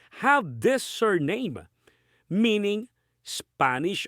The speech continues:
origin. Surname na ang ibig sabihin ay strict or rigorous. Top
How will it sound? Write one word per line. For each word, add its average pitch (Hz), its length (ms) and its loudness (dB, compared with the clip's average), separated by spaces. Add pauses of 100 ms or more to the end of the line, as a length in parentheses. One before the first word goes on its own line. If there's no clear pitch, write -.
(120)
origin. 120 920 2
Surname 156 960 -2
na 131 120 -2
ang 123 280 -4
ibig 127 320 -6
sabihin 180 320 -2
ay 123 160 -6
strict - 720 -6 (480)
or 175 240 6
rigorous. 139 800 -6 (480)
Top 294 320 6